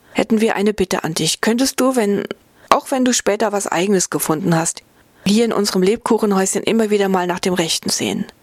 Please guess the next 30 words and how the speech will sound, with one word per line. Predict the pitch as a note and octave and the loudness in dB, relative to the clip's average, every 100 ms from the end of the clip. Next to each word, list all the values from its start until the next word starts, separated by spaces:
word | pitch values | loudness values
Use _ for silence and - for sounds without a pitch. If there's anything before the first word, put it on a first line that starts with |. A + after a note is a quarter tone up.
| _ | _
fragte | - - E3+ F3 | -6 -4 -2 -2
Tashi. | - E3 - - F#3 - _ _ _ _ _ _ _ _ _ _ _ _ _ _ - - | -2 -2 -2 -4 -6 -10 _ _ _ _ _ _ _ _ _ _ _ _ _ _ -20 -4
„Aber | - E3 | -2 -2
klar | - D#3+ F#3+ | 0 0 2
doch, | B3+ E3+ | 0 -4
ist | - F3+ - | -6 -6 -4
doch | - | -2
Ehrensache.“ | A3+ G3+ E3 C#3+ E3+ F3 - - _ - _ _ _ _ _ _ _ _ - | 0 0 -2 -4 -4 -6 -8 -18 _ -20 _ _ _ _ _ _ _ _ -2
Edi | F3 F#3+ | 0 2
strahlte | F#3 - D3+ D#3 E3+ F3 | -2 -4 -4 -2 0 0
wie | - | -2
ein | F3+ | -2
Putzeimer. | - F3 - D#3 D#3 D#3 E3+ - | -2 -2 -4 -4 -4 -4 -6 -4
So | - A#3 | -2 0
glücklich | A3 G#3 F3 - | 0 0 0 -2
hatten | F3+ E3+ | -2 -2
die | D#3 | 0
drei | F3 E3+ | 0 0
ihn | G2 E3 | 0 0
ja | D#3+ | 0
noch | D3+ D#3 | 0 2
nie | F3+ | 2
gesehen. | G3 E3 C#3 C#3+ F3+ - _ _ _ _ _ _ _ _ _ _ _ _ _ _ _ _ _ _ _ _ _ - | 2 -2 -4 -4 -6 -10 _ _ _ _ _ _ _ _ _ _ _ _ _ _ _ _ _ _ _ _ _ -2
„Und | G3 F#3+ | 0 2
was | F3 F3 | 0 -2
im | E3+ | -2
Garten | D#3+ - - | -2 -2 0
noch | G3 - | 0 0
übrig | A3+ - B3 - | -2 0 0 2
ist | C#4 - | 0 -2